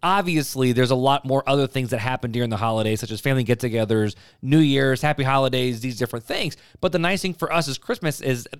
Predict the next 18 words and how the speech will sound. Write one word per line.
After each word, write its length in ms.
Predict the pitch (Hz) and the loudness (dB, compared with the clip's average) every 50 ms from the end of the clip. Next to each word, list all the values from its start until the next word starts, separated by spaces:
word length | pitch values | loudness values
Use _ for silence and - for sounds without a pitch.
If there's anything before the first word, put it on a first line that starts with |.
| _ _ _ - | _ _ _ -4
it 200 | 156 175 - 147 | -4 -4 -4 -4
gives 240 | 143 165 180 156 156 | -2 -2 -2 -2 -2
us 120 | 160 143 | -2 -2
a 80 | 160 147 | -2 -2
beautiful 680 | 127 123 127 139 147 151 165 180 175 180 156 160 156 | -4 -6 -8 -6 -2 2 2 4 4 2 0 -2 -4
time 300 | - - 156 147 151 147 | -4 -4 -4 -2 -2 -2
to 80 | 127 127 | 0 0
reflect 500 | 120 113 110 - - 160 165 165 - - | 0 -2 -2 -4 -4 -2 -2 -2 0 0
with 160 | 127 117 - - - _ _ _ | 0 0 0 -4 -16 _ _ _
Christmas 320 | - - 175 - 160 151 - | -4 -4 -2 -2 -2 -4 -2
Eve 240 | - 160 165 160 143 | -2 -2 0 0 0
services 680 | - - 143 135 117 117 - - 117 113 113 107 101 101 | 0 2 2 2 2 0 -2 -2 -2 -2 -2 -2 -4 -4
and 200 | 117 117 113 113 | -4 -2 -2 -2
then 120 | 117 110 | -2 -2
celebrating 480 | - - 147 151 147 143 151 131 131 123 | -4 -4 -2 -2 0 -2 -2 -4 -6 -6
Christmas 380 | - - 156 131 143 143 127 113 | -2 -2 -2 -2 -2 -6 -4 -2
Day 440 | 107 135 143 147 147 147 139 123 113 | 0 2 2 2 2 2 0 0 0
and 140 | 113 107 | -2 -4